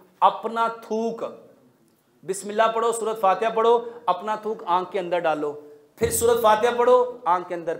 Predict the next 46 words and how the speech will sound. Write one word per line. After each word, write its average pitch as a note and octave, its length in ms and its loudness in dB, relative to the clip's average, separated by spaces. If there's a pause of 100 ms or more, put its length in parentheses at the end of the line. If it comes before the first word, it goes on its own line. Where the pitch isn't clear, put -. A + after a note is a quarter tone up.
फिर - 340 -12 (180)
ग्यारह G3 340 8
मरतबा G#3+ 380 2
सूरत G#3 320 -4
फातिहा F#3+ 300 2
पढ़ो, G#3+ 200 -2
ग्यारह F3 300 2
मरतबा E3+ 320 -4
लगाओ। D#3 360 -4 (200)
जिसकी F#3+ 260 -12
आंखें G3+ 280 -4
ज़्यादा F3+ 320 0
ख़राब F#3+ 300 0
हैं, G3+ 100 -4
वो G3+ 160 -6
इक्कीस, G3 240 -12 (200)
इक्कीस F#3+ 280 -14 (600)
बार E3 200 2
पढ़ D#3+ 180 -4
के D#3+ 120 -8
लगाओ। C#3 340 -6 (300)
मेरे G3+ 260 -2
मोहतरम G3+ 400 -6
भाइयों, F#3 680 0
ये F#3 100 -2
जो G3+ 100 -2
आंखों F3+ 380 0
में G3+ 160 -6
double F3+ 240 2
vision E3 320 -6
है, - 420 -10
ये G3 140 -4
जो A3 100 -2
आंखों G3 320 0
में G3+ 140 -6
दो F#3+ 140 0
दो G3 100 -2
नज़र F#3 240 -2
आता F3 220 0
है, - 400 -2
आंखों G3 260 2
में G#3 200 -6
जाला F3+ 340 6
है, F3 520 0
धुंधला F#3+ 300 0
है, F#3+ 500 0